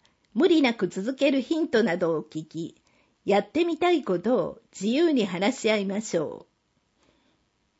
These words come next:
時ところ、九月三十日金曜日、十九時から二十一時、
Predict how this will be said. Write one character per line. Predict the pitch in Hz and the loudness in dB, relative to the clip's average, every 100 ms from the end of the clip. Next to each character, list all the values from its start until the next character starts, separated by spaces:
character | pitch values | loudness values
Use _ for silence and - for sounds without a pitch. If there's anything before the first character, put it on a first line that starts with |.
| _ _ | _ _
時 | - 208 320 320 | 0 2 2 2
と | 214 | 0
こ | 160 - | 0 -2
ろ、 | 76 71 _ _ _ _ _ | -4 -10 _ _ _ _ _
九 | - | -4
月 | 311 311 - | 2 0 0
三 | 190 220 | -2 0
十 | 247 262 247 | 0 0 0
日 | 196 160 - - _ | -2 -6 -14 -20 _
金 | - 240 262 | -4 0 4
曜 | 220 170 | 4 2
日、 | - 76 - _ _ _ _ | -2 -14 -18 _ _ _ _
十 | - 330 | 0 0
九 | - 247 | 2 -2
時 | 226 | -2
か | - 127 | -4 -6
ら | 117 - _ | -6 -10 _
二 | 254 311 | 0 2
十 | 240 185 | 2 2
一 | 170 165 196 | 0 -4 -8
時、 | 190 147 - | -8 -10 -16